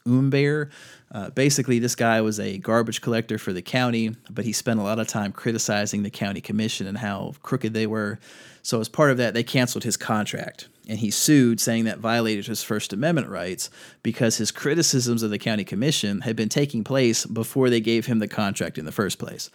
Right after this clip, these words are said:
And the Supreme Court said, yes, that was right, another five four decision.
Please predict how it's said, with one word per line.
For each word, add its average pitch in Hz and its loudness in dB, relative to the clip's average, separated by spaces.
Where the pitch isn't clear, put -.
And 117 2
the - 2
Supreme 123 2
Court 117 0
said, 110 0
yes, 120 4
that 95 0
was 104 -4
right, 113 2
another 110 0
five 107 2
four 110 -2
decision. 107 -4